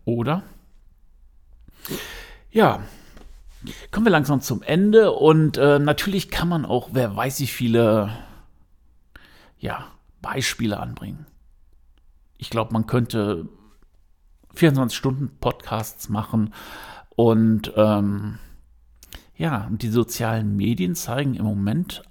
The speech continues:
auf, was die Zeitungen nicht machen. Ja? Die zeigen auch dahinter das auf, weil die Leute mittendrin sind. Und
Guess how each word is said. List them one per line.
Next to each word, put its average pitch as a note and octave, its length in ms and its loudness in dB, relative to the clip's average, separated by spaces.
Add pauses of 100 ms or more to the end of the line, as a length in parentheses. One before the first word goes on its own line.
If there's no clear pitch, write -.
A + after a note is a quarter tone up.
auf, D#3+ 560 -6 (400)
was A2 200 -4
die A2 120 -8
Zeitungen A#2+ 580 -6
nicht B2+ 260 -8
machen. - 320 -6 (540)
Ja? C3+ 240 -6 (680)
Die A#2 160 -4
zeigen B2+ 480 0
auch G#2 220 -4
dahinter G2+ 500 -2
das - 240 -16
auf, - 340 -14
weil G2 380 -8
die A2+ 100 -4
Leute G#2+ 380 -2
mittendrin A2 560 -2
sind. - 320 -10 (640)
Und A#2 480 -4